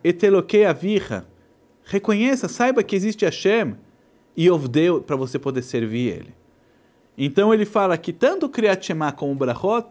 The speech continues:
a ideia deles é a mesma coisa. A ideia deles é justamente o quê? Conectar as suas atitudes,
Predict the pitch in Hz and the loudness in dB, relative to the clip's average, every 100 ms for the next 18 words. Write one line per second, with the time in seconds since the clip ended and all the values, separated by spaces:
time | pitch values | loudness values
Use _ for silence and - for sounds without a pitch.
0 | - 180 185 214 233 220 233 220 214 208 | -6 -2 0 0 -2 -2 -2 0 0 -2
1 | 214 208 202 180 127 95 - _ _ _ | -4 -2 0 0 -2 -8 -14 _ _ _
2 | - 135 135 196 233 180 214 233 196 196 | -2 0 4 4 4 4 4 4 2 2
3 | 202 196 202 196 190 - 139 - - _ | 2 -2 0 -2 -2 2 4 2 -6 _
4 | _ - 202 208 196 185 - - 240 247 | _ 2 4 6 2 0 -2 2 4 4
5 | 226 208 196 175 165 165 151 143 202 226 | 2 2 2 0 0 4 4 4 -2 -4
6 | - | -12